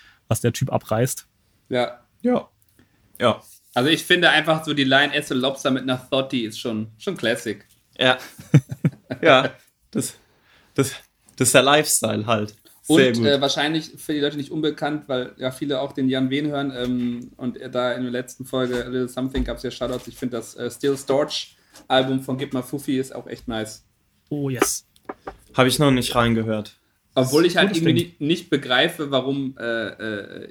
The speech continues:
Speaker 2: Jan und Kotaro darüber diskutieren, ob das nicht doch, äh, Still Storch heißen soll.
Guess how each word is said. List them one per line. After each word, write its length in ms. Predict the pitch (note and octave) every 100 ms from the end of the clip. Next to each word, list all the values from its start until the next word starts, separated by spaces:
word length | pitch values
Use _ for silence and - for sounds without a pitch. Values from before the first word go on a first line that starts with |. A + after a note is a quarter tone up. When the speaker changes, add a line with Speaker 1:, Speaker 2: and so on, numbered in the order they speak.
| A#2+
Speaker 2:
Jan 260 | A#2+ C#3
und 280 | A#2+ A#2 A2+
Kotaro 460 | - B2+ B2+ B2+ A#2
darüber 420 | - A2+ A2+ A2+
diskutieren, 600 | A2 - C3 - - B2+
ob 80 | A2
das 160 | A#2
nicht 180 | B2 -
doch, 200 | A2 - _
äh, 160 | A2+ A2
Still 400 | A2 - C3 -
Storch 480 | - - C3+ C3+ -
heißen 340 | G#2 F#2+ - G#2
soll. 280 | G#2 C3+